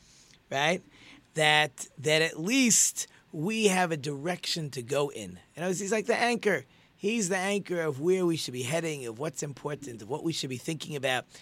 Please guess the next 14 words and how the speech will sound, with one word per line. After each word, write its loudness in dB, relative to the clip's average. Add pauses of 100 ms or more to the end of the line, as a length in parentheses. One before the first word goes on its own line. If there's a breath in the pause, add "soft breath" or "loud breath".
(120)
Yeah, 6
we 8
don't 4
think 0
about 4
it, -4
but -4
such, 0 (300 loud breath)
the -2
fact 0
that -2
such -4
people -6
exist -2